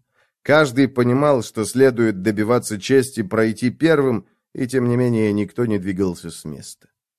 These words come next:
Рагнар чувствовал, что здесь действует какая-то могущественная магия,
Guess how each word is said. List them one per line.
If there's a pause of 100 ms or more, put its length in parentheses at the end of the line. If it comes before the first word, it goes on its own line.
(400)
Рагнар
чувствовал,
что
здесь
действует
какая-то
могущественная
магия,